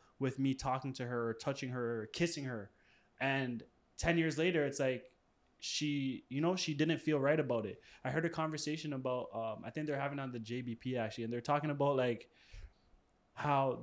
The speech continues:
there could be two situ-, like, there could be the one situation, but both people leave with a different thought in their head. And they're talking about the Jamie Foxx situation, where the girl comes out and says, like, you know, "He did this and that to me,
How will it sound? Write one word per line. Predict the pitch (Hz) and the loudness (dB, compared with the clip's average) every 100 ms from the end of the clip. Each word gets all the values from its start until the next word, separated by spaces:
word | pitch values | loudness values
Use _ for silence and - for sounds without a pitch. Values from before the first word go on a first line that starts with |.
| 113 | 0
there | 147 | 0
could | 165 180 | 0 -2
be | 202 | -2
two | 196 - 180 185 | -4 -2 0 2
situ-, | 160 160 - | 0 -2 0
like, | 135 123 | 2 2
there | 143 | 0
could | 165 170 | 0 0
be | |
the | 156 | 0
one | 135 139 185 | 2 4 4
situation, | 202 196 202 156 160 185 240 - _ _ _ _ - _ _ _ - - | 4 0 4 4 4 2 0 -6 _ _ _ _ -20 _ _ _ -20 -4
but | 135 139 - 123 107 | 4 4 2 -8 4
both | 156 190 | 6 6
people | 202 175 160 | 4 4 6
leave | 156 180 220 233 | 6 4 0 -2
with | - 143 139 | -2 -2 0
a | |
different | 120 120 156 160 139 | -2 2 2 2 0
thought | 139 131 | 2 2
in | 131 | 2
their | 117 | -2
head. | 113 104 | -2 -4
And | 117 | -4
they're | 127 | -2
talking | 156 156 | 0 0
about | 139 | -2
the | |
Jamie | 123 127 135 | -2 -2 -2
Foxx | 135 131 131 | 0 -2 -2
situation, | 123 120 107 104 90 - _ - - - | -6 -4 -4 -4 -10 -12 _ -20 -20 -10
where | 127 135 139 | 0 2 4
the | 135 | 2
girl | 123 160 | 4 2
comes | 156 151 143 | 2 0 2
out | 143 | 2
and | 139 | 0
says, | 135 139 131 | -2 -2 0
like, | 127 120 | -2 -4
you | 127 | -4
know, | 131 131 | -6 -4
"He | 127 127 | -4 -6
did | 110 143 131 113 - _ | -2 -2 -2 -10 -18 _
this | 151 147 | 0 2
and | 139 | 0
that | 131 131 135 | 2 2 2
to | - | 0
me, | 127 127 127 127 | -4 -4 -6 -8